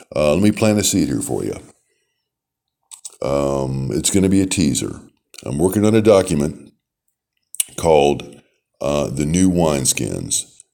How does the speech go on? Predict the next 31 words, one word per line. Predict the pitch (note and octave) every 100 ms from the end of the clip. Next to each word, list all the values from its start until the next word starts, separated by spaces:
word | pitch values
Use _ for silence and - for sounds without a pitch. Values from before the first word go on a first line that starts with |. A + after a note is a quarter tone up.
| _
Don | D2 D2+ D2+
Beck | D2+ D2+ -
talked | D2+ D2
about | C2+ C#2 C2+
how, | C#2+ C#2+ C#2+
as | G#1+ B1
this | C2+ -
nonlinear | D2 C#2 B1+ C2+ A#1+ -
shift | - E3 -
is, | B1+ A#1+ A#1+ - - - - _ _ _ _ -
left | A2+ -
and | G#2+
right, | G#2 G2+ - - -
Democrat | D#2 F2 F2+
and | -
Republican | D2 F2+ E2 E2
as | C#2+ C#2
we | C#2+
know | D#2 C#2+
it | -
is | A1+
done, | A#1 C#2+ G#1 G1+ - - _ _ _ _ -
uh, | A1+ A#1 -
a | C2+
new | E2 F#2+
paradigm, | F#2 G2 D#2 B1 G1+ G1+ G1+
a |
new | C2 D2+
shift. | D2 D#2+ B1+ - - - _ _ _ _ _ _ _
New | - D2+ G2 B2 C3+ C#3+ D3 - - _ _ _ _ _ _ -
wineskins | D2 G#2 A2+ G#2 - A#1+ A1+ G#1+ G#2+ -